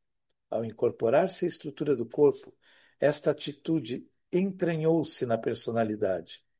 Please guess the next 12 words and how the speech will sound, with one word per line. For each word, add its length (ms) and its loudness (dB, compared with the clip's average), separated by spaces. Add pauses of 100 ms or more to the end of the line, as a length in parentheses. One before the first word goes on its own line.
(500)
Quando 240 4
eu 80 8
chamo 540 0
a 140 6
atenção 440 0
dos 180 -4
pacientes 680 -4 (340)
para 180 8
o 40 2
significado 800 2
dessa 320 2
postura, 680 0